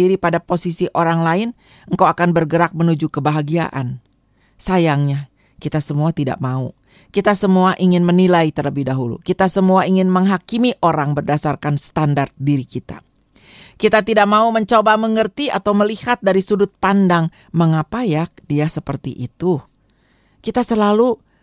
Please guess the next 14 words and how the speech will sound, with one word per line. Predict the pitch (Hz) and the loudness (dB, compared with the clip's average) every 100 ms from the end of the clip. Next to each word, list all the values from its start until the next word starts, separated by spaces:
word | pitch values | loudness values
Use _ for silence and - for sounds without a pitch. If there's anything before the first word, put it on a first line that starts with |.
| _ - | _ 0
melihat | 220 240 214 233 233 | 0 0 -2 -4 0
terlebih | 214 208 196 | 2 2 4
dahulu | 190 208 196 | 4 4 2
dan | |
punya | 185 190 185 | 2 0 2
pandangan | 240 208 196 196 214 | 2 2 2 2 2
atau | 180 190 175 | 0 -2 0
punya | 190 190 | 0 0
persepsi | 208 208 - 220 - - | 0 -2 0 -2 -2 -4
atau | 202 233 175 - | 0 -2 -2 0
beras-, | 269 - - 185 - | 0 0 0 -2 0
berasumsi | 196 202 208 - 208 156 - 214 | -2 0 -2 0 0 0 -2 -6
terlebih | - 139 135 127 | -4 -4 -2 -4
dahulu | 127 117 | -4 -6